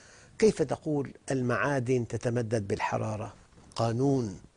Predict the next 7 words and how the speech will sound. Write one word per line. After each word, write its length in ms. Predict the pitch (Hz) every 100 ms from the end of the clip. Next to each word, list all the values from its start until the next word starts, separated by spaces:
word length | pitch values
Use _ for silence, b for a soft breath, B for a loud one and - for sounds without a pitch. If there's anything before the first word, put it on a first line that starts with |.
| _ B B B B B B
فحينما 580 | - - 156 156 147 139
ترقى 600 | - 156 - 131 131 -
المقولة 640 | 127 120 110 - 160 139 -
العلمية 640 | 123 101 123 120 113 107 -
إلى 240 | 139 120 120
مستوى 440 | 139 - 135 120
الحقيقة 680 | 104 - - 143 131 -